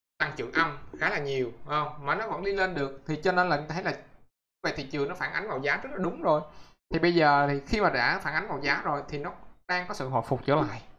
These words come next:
Bây giờ chúng ta thấy là những gì xấu nhất thì đã phản ánh vào giá hết của các cổ phiếu này rồi. Gas này cũng vậy nè, bạn thấy không? Tăng trưởng nè, có đâu có tốt đâu. Thì nhưng mà khi mà ra được thì nó lại tăng rất mạnh, được không?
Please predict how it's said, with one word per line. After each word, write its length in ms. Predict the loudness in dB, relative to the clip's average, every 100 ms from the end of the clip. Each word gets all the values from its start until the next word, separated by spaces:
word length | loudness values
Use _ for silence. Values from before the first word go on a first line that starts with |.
| _ _ _
Bây 100 | 6
giờ 280 | 8 8 6
chúng 100 | 4
ta 60 | 2
thấy 80 | 4
là 220 | 2 0 -12 -18 -20 -20 _ 2
những 240 | 4 6
gì 200 | 6 6
xấu 260 | 4 4 2
nhất 140 | -2 -6 -14 -18 -20 _ -4
thì 320 | 0 0 -4 -10 -18 -20 -8
đã 120 | -6
phản 180 | -6 -6
ánh 160 | -4 -2
vào 140 | 0
giá 160 | 2 2
hết 340 | 0 -2 -2 -4 -10
của 160 | -6 -2
các 120 | -4 -4
cổ 100 | -4
phiếu 140 | -2
này 120 | 0
rồi. 160 | 2 0 -4 -16 -6
Gas 160 | -2 -2
này 100 | -4
cũng 140 | -10
vậy 120 | -8 -8
nè, 120 | -10 -8
bạn 120 | -2
thấy 100 | 2
không? 160 | 2 0 -14 -20 -20 _ _
Tăng 140 | -6 -2
trưởng 240 | -4 -4
nè, 80 | -8 -10 -10 0
có 340 | 2 2 2 2
đâu 140 | 4
có 100 | 2
tốt 200 | 2 4
đâu. 160 | 4 2 -4 -4
Thì 180 | 2 4
nhưng 140 | 4 2
mà 60 |
khi 240 | 4 4 6
mà 120 | 4
ra 260 | 6 4
được 180 | 2 -2 -4
thì 160 | -6 -6 -14 -20 _ 2
nó 60 |
lại 160 | 4 4
tăng 180 | 0 -2
rất 120 | -6
mạnh, 140 | -8 -8 -12 -20 -6 4
được 140 | 4
không? 200 | 4